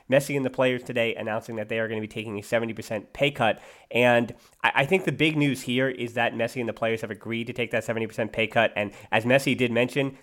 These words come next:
there was never any question that they would, but they just wanted to make sure that it was the right deal,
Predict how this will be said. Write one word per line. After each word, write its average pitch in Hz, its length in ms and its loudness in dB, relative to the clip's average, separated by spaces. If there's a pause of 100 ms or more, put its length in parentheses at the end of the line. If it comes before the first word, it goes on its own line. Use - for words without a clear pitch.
there 123 100 -2
was 117 100 -4
never 151 180 6
any 156 160 0
question 135 400 -2
that 123 140 -4
they 104 140 -2
would, 143 440 0 (280)
but - 160 4
they 127 100 0
just 135 360 -2
wanted 131 180 2
to 123 80 0
make 120 160 0
sure 123 220 -4
that 113 140 -2
it 120 40 -2
was 110 160 -10
the 110 80 -14
right 117 340 -2
deal, 113 320 0